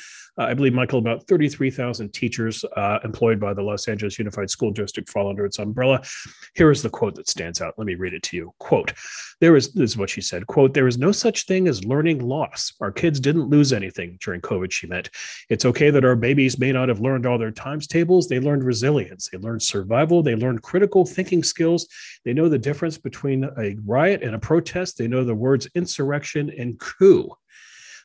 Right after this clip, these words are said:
Now, Michael, U T L A is famous for an agenda larger than school instruction. They want to, various times, they wanted Medicare for all. They wanted a millionaire tax. They want financial support for undocumented families.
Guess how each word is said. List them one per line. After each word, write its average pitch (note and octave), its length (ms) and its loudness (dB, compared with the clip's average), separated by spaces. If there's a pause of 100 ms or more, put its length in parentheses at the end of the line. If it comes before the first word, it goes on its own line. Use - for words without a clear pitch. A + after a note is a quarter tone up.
Now, C3 120 0
Michael, F#3+ 360 4
U A#3 120 2
T G#3 160 2
L D#3 120 6
A D3+ 100 6
is A2+ 200 0
famous B2+ 340 -4
for A#2 160 -6
an G#2 60 -6
agenda G#2+ 400 -4
larger G#2 500 -6
than F2 160 -14
school G#2 380 -4
instruction. F2+ 720 -6
They F#2+ 220 -4
want G2+ 440 -6
to, F2 200 -4 (100)
various G2+ 240 -2
times, G#2 260 -6
they G2 60 -2
wanted F#2 280 -6
Medicare G2+ 640 -4
for F2+ 280 -12
all. C#3 340 6 (380)
They F#2+ 80 -4
wanted F#2+ 280 -4
a F#2+ 60 -4
millionaire B2 500 2
tax. A2+ 440 0
They G2+ 140 0
want F#2+ 220 -8
financial G#2 480 -4
support G#2 440 -4
for G2+ 180 -6
undocumented G2 640 -4
families. A2+ 680 -2